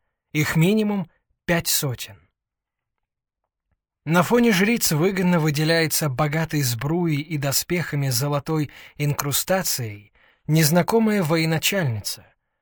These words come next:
что-то звонко лающее своим атретосом. Наверное, это и есть Элтрун.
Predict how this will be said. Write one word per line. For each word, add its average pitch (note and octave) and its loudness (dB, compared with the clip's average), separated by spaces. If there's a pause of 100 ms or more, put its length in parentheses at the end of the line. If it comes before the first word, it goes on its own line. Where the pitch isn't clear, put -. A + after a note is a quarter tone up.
(140)
что-то F3 0
звонко E3+ 2
лающее D#3 0
своим C3+ -2
атретосом. - -8 (560)
Наверное, A3+ 2
это G#3+ -2
и G3+ -4
есть F3 -2
Элтрун. E3+ -6